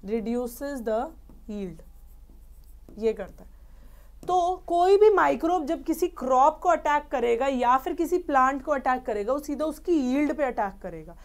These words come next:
क्योंकि अगर प्लांट और क्रॉप जो है डिस्ट्रॉय हो गए हैं, तो अल्टीमेटली उसकी यील्ड खत्म हो गई,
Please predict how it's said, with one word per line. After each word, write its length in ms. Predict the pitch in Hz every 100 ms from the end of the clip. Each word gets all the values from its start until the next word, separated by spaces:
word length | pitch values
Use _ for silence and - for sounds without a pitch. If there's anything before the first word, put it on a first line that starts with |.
| - -
क्योंकि 240 | 320 330 392
अगर 180 | 392 -
प्लांट 540 | - 302 277 330 359
और 120 | 381
क्रॉप 300 | - 294 294
जो 140 | 254 330
है 80 |
डिस्ट्रॉय 600 | 277 277 - - 254 294
हो 160 | 359 269
गए 120 | 226
हैं, 160 | 226 247
तो 100 | 330
अल्टीमेटली 580 | 269 247 302 302 302 320
उसकी 280 | 311 -
यील्ड 280 | 320 311 339
खत्म 340 | 320 320 302 277
हो 80 |
गई, 100 | 262